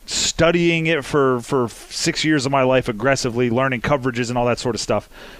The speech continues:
and then post, right? If you're watching and you're just, you're just there to follow the ball, right? You're just, "Hey, look at that. Oh, touchdown." Hey, that's great. Just if you're winning and you're happy, that's awesome.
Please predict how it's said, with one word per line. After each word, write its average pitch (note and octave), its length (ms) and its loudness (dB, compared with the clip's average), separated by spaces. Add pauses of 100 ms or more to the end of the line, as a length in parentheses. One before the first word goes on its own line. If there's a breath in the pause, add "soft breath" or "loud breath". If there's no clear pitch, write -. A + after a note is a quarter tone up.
and D3 120 -2
then C#3+ 160 0
post, - 500 -2 (120)
right? C3 280 2 (760 soft breath)
If C#3 260 0
you're G3 140 4
watching G#3+ 460 2
and F3+ 80 0
you're F3+ 100 0
just, F#3 280 -2
you're E3+ 120 2
just F3 240 0
there F#3 140 4
to D#3+ 60 0
follow E3+ 280 4
the C#3+ 80 -2
ball, E3 360 2 (440)
right? C#3 200 0
You're D#3 100 0
just, C3+ 120 0
"Hey, G#3+ 340 4
look G3+ 120 2
at F3 100 -4
that. F#3+ 240 4
Oh, A3+ 520 4
touchdown." E3+ 540 0 (400 loud breath)
Hey, - 60 -2
that's D#3+ 180 4
great. D#3+ 320 2 (280)
Just C3 240 -2
if C3+ 300 -2
you're E3 120 2
winning F#3 320 0
and F#3 80 0
you're F3+ 100 2
happy, F#3+ 300 2
that's E3 200 0
awesome. D#3 340 2